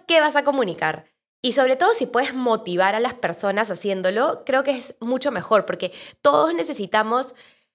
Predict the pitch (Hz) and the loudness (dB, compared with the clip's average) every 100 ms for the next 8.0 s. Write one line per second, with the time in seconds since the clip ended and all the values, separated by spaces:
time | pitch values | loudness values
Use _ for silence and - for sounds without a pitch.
0 | _ 240 233 349 392 403 339 349 370 254 | _ -4 0 2 2 2 2 2 2 2
1 | 233 262 302 277 269 302 - 320 302 - | 2 2 0 2 2 0 -2 0 0 0
2 | - - _ - 214 220 254 269 277 277 | -16 -20 _ 0 2 4 2 2 0 4
3 | 294 302 - - - 226 220 202 196 190 | 2 2 -10 -20 -10 -2 0 2 0 -2
4 | 196 285 214 165 165 165 196 190 226 285 | 2 2 2 0 -2 -2 -4 -2 0 0
5 | 320 330 311 330 330 214 185 - 285 269 | 0 0 0 0 0 -2 -2 -2 0 0
6 | 311 254 196 220 262 277 226 - 262 311 | 2 2 2 0 0 2 0 0 -4 -4
7 | 311 285 285 320 311 330 320 214 220 | -2 -4 -6 -6 0 0 2 2 2